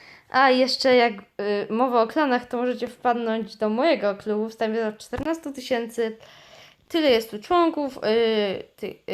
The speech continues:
y, osiemdziesiąt cztery, więc, o, coś tu się kliknęło, więc dla każdego się znajdzie miejsce. A więc my już przechodzimy właśnie do tego klanu.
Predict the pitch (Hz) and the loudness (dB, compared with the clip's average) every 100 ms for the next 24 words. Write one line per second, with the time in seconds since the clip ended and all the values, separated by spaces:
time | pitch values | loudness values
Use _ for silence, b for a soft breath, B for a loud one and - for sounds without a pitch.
0 | 190 190 214 220 240 226 214 - 349 339 | -4 -2 -4 -4 -6 -6 -8 -4 0 2
1 | 311 262 247 226 214 - - - - 214 | 2 0 -2 -4 -10 -18 -18 -14 -14 -14
2 | - 208 - 190 - 196 240 233 233 B | -16 -20 -18 -20 -18 -14 -6 -4 -4 B
3 | B B B 294 339 339 330 285 226 240 | B B B -4 -2 0 0 0 -2 -4
4 | 220 214 208 208 196 - 185 180 - B | -2 0 0 -4 -4 -6 -6 -6 -10 B
5 | B B B B B B 302 320 349 339 | B B B B B B 0 4 6 4
6 | 330 - 330 302 269 262 - - 240 208 | 4 4 4 6 4 0 -4 -8 -8 -4
7 | 226 220 202 208 - 202 196 185 196 B | -2 0 0 0 -2 -2 0 -2 -4 B
8 | 277 285 220 214 208 220 - _ _ - | -2 0 2 4 4 2 -4 _ _ -4
9 | 349 269 190 | 2 2 2